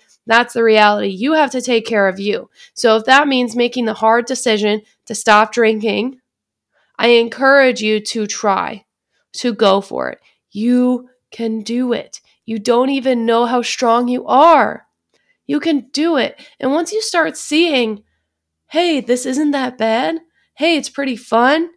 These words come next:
Hey, it's way better. I actually spend way less money. I love waking up, like, feeling good, feeling vibrant. I can go to the gym. I can actually have plans the next day. I'm not, you know, eating fucking shitty McDonald's and whatever because I'm hungover."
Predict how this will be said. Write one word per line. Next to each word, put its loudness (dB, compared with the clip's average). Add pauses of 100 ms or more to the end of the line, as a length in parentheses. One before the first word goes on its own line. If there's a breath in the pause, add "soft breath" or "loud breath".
(380)
Hey, 0
it's -4
way 0
better. 2
I 0
actually -2
spend -2
way 2
less 0
money. -2 (220 soft breath)
I 0
love 0
waking 0
up, -2
like, -4 (420)
feeling 0
good, 0
feeling -4
vibrant. 0
I -4
can -12
go -2
to 0
the -4
gym. 0 (240 loud breath)
I -4
can 2
actually 0
have -6
plans -2
the -6
next -2
day. -2
I'm 0
not, -2 (240 soft breath)
you -2
know, 2
eating -2
fucking -4
shitty 0
McDonald's 0
and -2 (360 soft breath)
whatever 4
because -2
I'm -4
hungover." 2